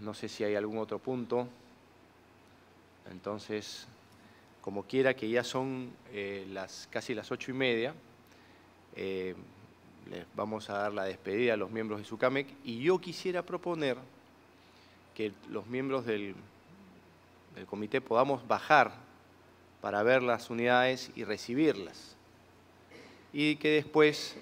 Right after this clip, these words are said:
eh, de esta recepción de unidades, que son parte de los bienes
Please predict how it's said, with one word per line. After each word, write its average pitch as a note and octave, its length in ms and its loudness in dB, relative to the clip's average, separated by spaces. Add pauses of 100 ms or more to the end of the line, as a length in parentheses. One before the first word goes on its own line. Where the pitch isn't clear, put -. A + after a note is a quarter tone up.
(120)
eh, G#2 400 0
de G2 400 0 (320)
esta G2+ 720 4
recepción A2 480 -2
de C3+ 80 2
unidades, C3 800 6
que G2 100 -8
son A2 220 -6
parte A2+ 560 4 (260)
de F2+ 240 -6
los F2+ 220 -6
bienes A2 520 0